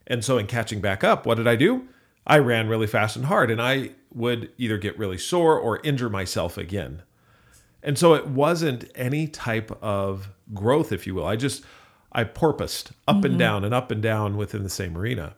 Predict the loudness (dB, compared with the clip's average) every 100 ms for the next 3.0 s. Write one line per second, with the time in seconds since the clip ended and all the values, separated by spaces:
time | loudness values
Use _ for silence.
0 | _ _ -20 -20 _ -4 -2 0 -2 -2
1 | -8 -6 -4 -2 -4 -6 -6 -8 -12 -18
2 | _ _ _ -2 2 2 2 0 -2